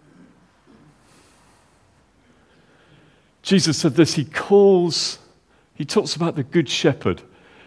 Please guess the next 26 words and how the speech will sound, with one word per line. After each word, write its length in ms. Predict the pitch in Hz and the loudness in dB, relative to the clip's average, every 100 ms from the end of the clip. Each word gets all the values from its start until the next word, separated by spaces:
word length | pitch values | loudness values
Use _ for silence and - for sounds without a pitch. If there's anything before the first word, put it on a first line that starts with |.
| _ _ _ _ - | _ _ _ _ 0
And 100 | 147 | 2
he 80 | 151 | 2
says 340 | - 190 - | 4 4 6
that 160 | 143 180 | 2 2
actually 300 | 170 - 135 | 0 -2 0
Jesus 500 | 180 165 131 - - - - | 2 2 0 -4 -10 -20 -10
referred 340 | 151 - 170 | -10 -4 -4
to 80 | 139 | 2
himself 400 | 151 - 156 123 | 0 2 0 2
as 160 | 127 - | -2 -2
the 120 | 113 | -6
good 420 | - - 175 156 | -6 -2 -2 -2
shepherd. 680 | - - - 151 - 90 - _ _ _ _ _ _ - | -4 -6 -8 -8 -8 -8 -10 _ _ _ _ _ _ -8
And 120 | 156 | -6
he 60 | |
says, 260 | 143 - - _ _ _ _ _ _ _ | -6 -10 -14 _ _ _ _ _ _ _
he 120 | 143 | -12
calls 960 | - - - 185 185 180 180 160 - - _ _ | -8 -6 0 4 6 6 2 -2 -10 -14 _ _
his 240 | - 127 110 | -6 -4 -4
sheep 580 | - - - 160 160 - _ _ _ _ _ - | -6 -6 -2 -2 -2 -18 _ _ _ _ _ -4
by 220 | 135 127 | 0 2
name 540 | 127 131 117 92 80 82 _ _ _ _ _ _ _ _ _ _ _ _ - | 4 2 2 -2 -6 -14 _ _ _ _ _ _ _ _ _ _ _ _ -10
and 180 | 104 104 | -8 -2
leads 280 | 113 113 107 | -4 -4 -8
them 140 | 98 | -6
out. 220 | 87 71 | -6 -10